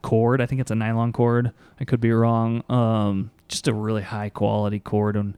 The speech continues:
that stuff is awesome for hanging,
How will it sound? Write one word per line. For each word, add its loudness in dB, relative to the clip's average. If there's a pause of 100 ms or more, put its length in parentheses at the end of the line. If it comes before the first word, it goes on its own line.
(140)
that -8
stuff -4
is -6
awesome -6 (260)
for -4
hanging, -4